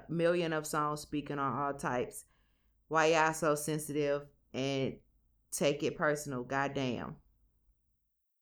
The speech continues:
So they was going in on her. And then she was like, "I'ma keep letting God bless me while y'all sit back and judge me and sit behind y'all little phones and type shit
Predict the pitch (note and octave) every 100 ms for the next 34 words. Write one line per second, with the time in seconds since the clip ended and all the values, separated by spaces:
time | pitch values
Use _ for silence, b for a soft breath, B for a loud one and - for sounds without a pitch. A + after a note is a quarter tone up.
0 | _ _ _ D3 C#3+ C3+ C3 C3+ C3+ C#3
1 | C#3 C#3 C3 B2+ B2 B2+ C3+ _ _ _
2 | - C#3+ D#3 D3+ D3 C#3+ C#3 D#3+ D3+ D3+
3 | D3 - E3 E3 - F3+ E3 D#3 D#3+ D#3
4 | D#3 D#3+ D3+ D3+ D#3 D3+ D3+ D#3 D3 D3
5 | D3 - _ _ D#3 D#3 D#3 D3 D3 D3+
6 | D#3+ D3 C#3 C3+ C#3+ C#3+ D3+ C#3+ C#3+ D3
7 | C#3 C#3+ C#3+ C3 C3+ D#3+ D#3+ D#3 D3 C#3+
8 | C#3+ C#3+ C#3+ D3 D3 C#3 C3+ C#3 C#3+ D3
9 | C#3 C#3 D3 C#3 C3